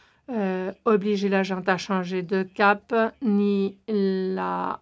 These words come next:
empêché de prendre d'autres restrictions et, mm, de, mm,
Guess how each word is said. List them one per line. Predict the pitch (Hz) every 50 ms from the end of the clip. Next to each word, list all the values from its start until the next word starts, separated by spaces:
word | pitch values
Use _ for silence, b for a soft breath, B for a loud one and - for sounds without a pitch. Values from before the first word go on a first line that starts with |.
| _ _
empêché | 220 202 202 202 196 196 202 185 175 - - - 220 196 196 202 202 202 202 202 - _ _ _ _ _
de | - 202 196 196 190
prendre | 196 - - 220 208 196 196
d'autres | 185 190 190 185 - - 202
restrictions | 190 190 196 190 190 - - 202 190 190 - - - 214 202 202 202 202 208 - _ _ -
et, | 220 202 202 202 202 - - _
mm, | 208 196 190 190 190 185 190 190 190 190 185 180
de, | 175 185 185 185 185 185 190 190 196 202 - - - - _ _ _ _ _ _ _ _ _ -
mm, | - - 151 285 269